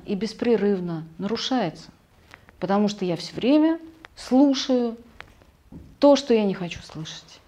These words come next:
и вижу то, что я не хочу видеть. И меня никто не спрашивает. И вот эта цивилизация, она мало того, что все время агрессивно нас трогает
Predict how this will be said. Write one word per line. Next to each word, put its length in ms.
и 100
вижу 420
то, 220
что 180
я 60
не 100
хочу 300
видеть. 560
И 80
меня 280
никто 240
не 120
спрашивает. 440
И 80
вот 300
эта 240
цивилизация, 960
она 500
мало 400
того, 260
что 340
все 200
время 300
агрессивно 600
нас 280
трогает 560